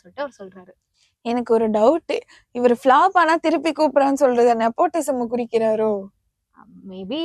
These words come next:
Speaker 1: இருக்கலாம். ஆனா
Speaker 2: So, ஆனா தமிழ் இண்டஸ்ட்ரி பத்தி தானே பேசியிருக்காரு?
Speaker 1: தமிழ் இண்டஸ்ட்ரி பத்தி தான் சொல்லியிருக்கிறாரு இப்போ.
Speaker 2: ம், ஆனா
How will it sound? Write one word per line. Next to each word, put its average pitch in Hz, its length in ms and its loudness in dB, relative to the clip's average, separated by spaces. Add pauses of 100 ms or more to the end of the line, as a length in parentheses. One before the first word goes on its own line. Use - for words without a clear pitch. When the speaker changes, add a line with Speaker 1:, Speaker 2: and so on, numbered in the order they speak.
Speaker 1:
இருக்கலாம். 311 440 -4 (280)
ஆனா 277 160 -8
Speaker 2:
So, 285 60 8 (200)
ஆனா 349 120 4 (100)
தமிழ் 349 300 4
இண்டஸ்ட்ரி 339 440 0
பத்தி 285 280 0
தானே 302 180 2
பேசியிருக்காரு? 226 560 0
Speaker 1:
தமிழ் 240 180 0
இண்டஸ்ட்ரி 247 300 -12
பத்தி 214 180 -12
தான் 220 240 -12
சொல்லியிருக்கிறாரு 190 560 -14
இப்போ. - 180 -20 (440)
Speaker 2:
ம், 226 140 -6 (140)
ஆனா 523 160 -10